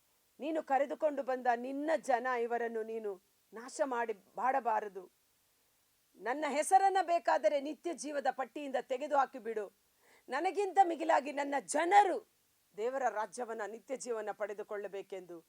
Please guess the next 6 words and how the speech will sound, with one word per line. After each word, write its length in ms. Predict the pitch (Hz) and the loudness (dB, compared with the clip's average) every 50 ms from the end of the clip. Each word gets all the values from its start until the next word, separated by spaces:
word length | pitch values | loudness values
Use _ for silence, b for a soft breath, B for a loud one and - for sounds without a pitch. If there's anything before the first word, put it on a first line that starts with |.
| b b b b b b b - | b b b b b b b -10
ತನ್ನನ್ನೇ 540 | 214 214 254 277 294 294 285 277 269 269 233 | -8 -8 -6 -4 -4 -4 -4 -4 -4 -6 -4
ಶಾಪಗ್ರಸ್ತನಾಗಲು 1080 | - 233 214 220 - 247 233 226 214 - - - 226 220 208 202 185 202 190 190 180 160 - b b b b b - | -4 -4 -4 -4 -4 -8 -8 -8 -10 -10 -8 -8 -6 -6 -6 -4 -4 -6 -6 -6 -10 -14 -16 b b b b b -12
ಅಥವಾ 200 | 202 - 220 214 | -10 -8 -6 -6
ನಿತ್ಯ 300 | 226 240 240 - 311 285 | -6 -8 -10 -10 -12 -12
ಜೀವವನ್ನ 480 | 196 208 254 262 240 262 240 233 220 208 | -10 -10 -6 -4 -2 -2 -2 -2 -4 -6
ಕಳೆದುಕೊಳ್ಳಲು 840 | 196 - 233 254 262 240 269 - 269 240 233 220 214 208 190 180 | -4 -2 -2 -2 -2 -6 -6 -6 -6 -6 -6 -6 -8 -10 -10 -12